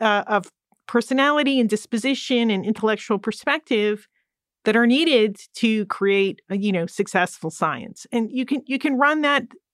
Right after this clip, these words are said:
diversity argument across the board. The second point you were making, which I think is also really important, i-, is that diversity works when people with these different perspectives and dispositions and so forth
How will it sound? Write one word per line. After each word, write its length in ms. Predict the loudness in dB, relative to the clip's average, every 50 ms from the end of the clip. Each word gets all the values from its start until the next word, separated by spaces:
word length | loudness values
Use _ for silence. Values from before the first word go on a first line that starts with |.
| _ -6
diversity 540 | -2 0 0 2 2 0 0 0 -2 0 2
argument 500 | 2 2 2 0 0 0 2 2 0 -2 _ _ _ _ _ _ -4
across 460 | -4 -2 2 2 2 2 2 0 0
the 100 | 0 2
board. 360 | 4 4 2 2 0 -2 -6 _ _ _ _ _ _ _ _ _ _ _ _ _ _ -4
The 60 | -2
second 300 | 2 2 2 4 2 0
point 260 | 2 4 4 4 4 4
you 100 | 4 4
were 100 | 4 4
making, 380 | 4 4 2 2 2 2 4
which 180 | 2 2 2 0
I 80 | -2
think 160 | 0 0 0 0
is 120 | 2 2
also 280 | 2 2 2 2 2 2
really 280 | 2 2 0 0 0
important, 480 | -2 -2 -2 0 -2 0 0 -4 -8 -10 _ -20 -20 -20 -20 _ _ _ _ _ _ _ _ _ _ _ _ _ _ -4 -2
i-, 140 | -2 -2 0
is 200 | 2 0 2 4
that 240 | 4 4 4 4 0 _ _ -6 -4 -2 2
diversity 600 | 2 2 4 6 4 4 4 2 0 0 2 2
works 600 | 4 4 4 4 4 2 0 -4 -10 -12 -12 -14 -16 _ _ -2
when 280 | 2 2 4 2 2
people 440 | 0 0 0 0 2 2 2 2 2
with 340 | 2 2 2 2 0 -2 -4
these 240 | -2 -2 -2 -2 -2
different 420 | -2 -2 0 0 0 -2 -2 -2
perspectives 1000 | -2 -6 -6 -4 0 0 0 0 0 -2 -2 0 0 2 0 0 -2 -4 -4 0
and 440 | 0 2 2 2 2 0 0 -2
dispositions 1200 | -2 -4 -4 -4 -8 -12 -8 -8 -6 -4 -4 -6 -4 -4 -2 0 0 0 2 2 0 0 -2 -4
and 180 | -6 -6 -6 -4
so 200 | -2 0 -2 0
forth 340 | 0 0 0 0 0 -4